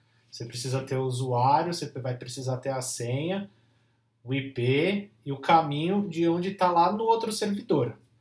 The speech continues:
Nós estamos logados aqui no servidor que vai receber esses arquivos, que é o servidor atual,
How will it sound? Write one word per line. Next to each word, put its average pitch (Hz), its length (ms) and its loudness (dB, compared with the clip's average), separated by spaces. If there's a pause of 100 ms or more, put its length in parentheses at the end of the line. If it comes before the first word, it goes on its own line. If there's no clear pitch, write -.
(680)
Nós 156 240 0
estamos 180 380 0
logados 156 640 4
aqui 147 480 0
no 147 160 -6
servidor 160 840 0
que - 160 -10
vai 180 200 0
receber 170 540 -2
esses 202 260 -4
arquivos, 139 760 -4
que - 160 -10
é - 20 -4
o 123 60 -2
servidor 131 640 -4
atual, 135 760 -2